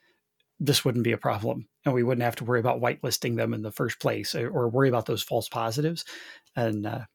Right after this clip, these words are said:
the, the false positives just are, are one of the big areas. It's, it's where I've had lots of pushback in a lot of security areas, uh, actually, with blocking things is, you know, whether it's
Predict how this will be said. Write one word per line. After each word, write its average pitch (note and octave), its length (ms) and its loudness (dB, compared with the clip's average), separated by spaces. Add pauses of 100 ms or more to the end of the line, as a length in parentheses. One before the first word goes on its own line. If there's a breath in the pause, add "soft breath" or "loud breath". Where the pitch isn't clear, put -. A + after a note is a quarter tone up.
the, E3+ 140 10
the D#3 120 6
false C3 220 6
positives B2 380 0
just - 160 0
are, A#2 200 0
are B2+ 60 -2
one B2+ 140 2
of A#2+ 60 2
the A2+ 80 0
big G#2+ 360 -2 (640)
areas. A#2 320 4
It's, - 180 0
it's F#3+ 240 2
where D3 100 10
I've C#3+ 120 8
had C3+ 160 6
lots A#2+ 340 4
of C3+ 80 2
pushback - 440 0
in C3+ 80 0
a A#2 40 0
lot A#2 220 -2
of A#2 80 -2
security D3 560 -4 (100)
areas, A#2+ 560 -4
uh, A#2 240 -2
actually, A#2+ 540 -4
with A#2 140 -8
blocking A2+ 360 -2
things A2 280 -6
is, G#2 200 -4 (500 soft breath)
you C3 100 2
know, A2+ 100 2
whether A2+ 320 2
it's - 280 -4